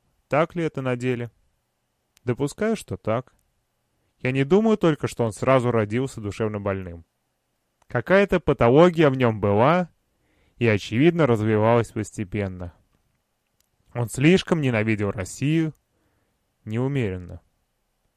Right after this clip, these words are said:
Козье племя, имбецилы, пидормерия, коммунисты. Это были его обычные, ежедневные, много раз употребляемые слова.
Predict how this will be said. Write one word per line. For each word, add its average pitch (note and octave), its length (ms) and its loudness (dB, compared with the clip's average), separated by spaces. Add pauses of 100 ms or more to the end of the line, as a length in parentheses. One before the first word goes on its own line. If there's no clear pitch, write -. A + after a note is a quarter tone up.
(120)
Козье F#2+ 380 -6
племя, B2 640 -6
имбецилы, A2+ 880 -6 (600)
пидормерия, A#2+ 960 -4 (440)
коммунисты. A#2+ 840 -8 (640)
Это A2 240 -4
были D3 240 0
его B2+ 240 2
обычные, C#3 640 -4
ежедневные, A2+ 760 -6 (560)
много D#3+ 460 0
раз D#3 200 0
употребляемые G#2 800 -6
слова. F#2 500 -10